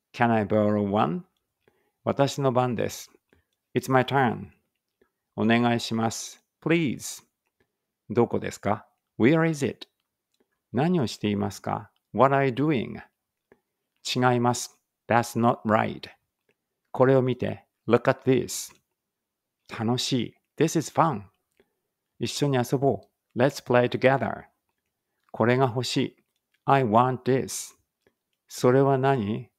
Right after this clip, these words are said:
What's that？どうやってするの？How do you do it？綺麗だね。It's beautiful。楽しかった。That was fun。もう一度やって。もう一度やって。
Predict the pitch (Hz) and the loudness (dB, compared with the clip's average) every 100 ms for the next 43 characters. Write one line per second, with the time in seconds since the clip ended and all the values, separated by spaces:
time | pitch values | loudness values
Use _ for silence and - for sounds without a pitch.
0 | _ 104 143 156 104 120 120 - - - | _ 0 0 -2 -2 0 0 -4 -14 -20
1 | _ _ _ _ _ _ _ 127 185 180 | _ _ _ _ _ _ _ 0 4 4
2 | 117 104 - 104 98 98 123 143 _ _ | 2 -4 -6 -6 -4 -4 -6 -8 _ _
3 | _ _ - 147 165 156 156 151 139 135 | _ _ -2 0 0 0 2 2 2 2
4 | 165 104 - - _ _ _ _ _ _ | 0 0 -8 -20 _ _ _ _ _ _
5 | _ _ - 120 117 104 95 95 98 - | _ _ -2 2 2 0 -4 -6 -8 -10
6 | _ _ _ _ 131 131 90 110 170 160 | _ _ _ _ -2 -2 -2 0 0 0
7 | - - - - _ _ _ _ _ _ | -2 -4 -6 -12 _ _ _ _ _ _
8 | - 117 147 - 113 - 87 - _ _ | -4 -2 -2 -2 -4 -4 -8 -8 _ _
9 | _ _ _ _ - 87 127 160 - 113 | _ _ _ _ -6 4 4 4 -2 0
10 | 127 139 - - 185 180 95 - _ _ | 0 0 -4 -4 -4 -4 -12 -20 _ _
11 | _ _ _ 110 113 120 110 113 110 - | _ _ _ 0 2 0 2 2 2 0
12 | - 117 143 _ _ _ _ _ - 104 | -2 -2 -4 _ _ _ _ _ -4 0
13 | 123 - 151 135 131 - 175 202 | 0 2 2 4 2 -2 -6 -6